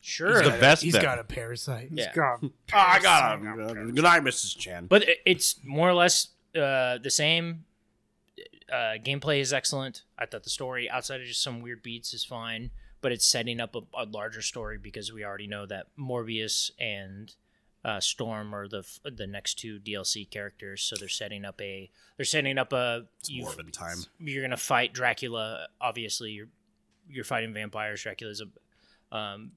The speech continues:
Speaker 1: pops up in the Marvel universe, and, um, they already mentioned, um, the person at the end of the game who's a sneak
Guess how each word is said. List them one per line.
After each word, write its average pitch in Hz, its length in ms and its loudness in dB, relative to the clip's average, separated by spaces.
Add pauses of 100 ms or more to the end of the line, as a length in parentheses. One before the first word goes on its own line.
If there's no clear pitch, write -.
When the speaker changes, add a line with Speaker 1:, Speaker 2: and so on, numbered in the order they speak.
(200)
Speaker 1:
pops - 240 -8
up 113 100 -14
in 117 60 -18
the 110 60 -14
Marvel 107 320 -10
universe, 101 460 -8
and, 117 340 -8
um, 101 420 -8
they 131 120 -4
already 101 320 -4
mentioned, 98 640 -12 (480)
um, 90 640 -10 (160)
the 101 80 -10
person 107 320 -4
at 95 100 -10
the 107 100 -10
end 95 80 -10
of 90 60 -16
the 95 80 -14
game 92 300 -12
who's 90 200 -8
a 90 60 -10
sneak 98 300 -4